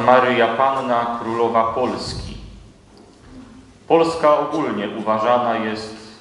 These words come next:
za naród, który oddaje się szczególnie pod opiekę Matki Najświętszej i to przekonanie wśród wszystkich narodów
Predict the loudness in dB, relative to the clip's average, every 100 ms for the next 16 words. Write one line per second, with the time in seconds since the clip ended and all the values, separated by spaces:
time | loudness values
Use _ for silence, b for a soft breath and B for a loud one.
0 | -10 -2 0 2 4 2 0 -8 -12 -16
1 | -20 -20 -14 -8 -4 -4 -6 -10 -16 -20
2 | -20 -20 -20 -20 -10 -8 -2 2 2 2
3 | -4 -6 -8 -10 -8 -6 -6 -6 -6 -6
4 | -6 -6 -6 -6 -2 -2 -2 -6 -4 -4
5 | -6 -6 -4 -4 -8 -8 -8 -8 -8 -8
6 | -2 -2 -2 -2 -2 0 4 4 4 2
7 | -6 -8 -8 -10 -12 -14 -14 -14 -8 -2
8 | 0 0 0